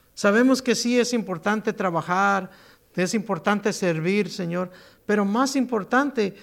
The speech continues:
es venir a tus pies, porque todo aquel que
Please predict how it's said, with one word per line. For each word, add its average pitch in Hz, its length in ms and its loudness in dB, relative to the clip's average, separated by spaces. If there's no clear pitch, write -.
es 175 200 -2
venir 185 380 0
a 180 100 -2
tus 160 220 -6
pies, 147 680 -4
porque 170 240 -6
todo 220 300 2
aquel 220 340 2
que 190 400 -2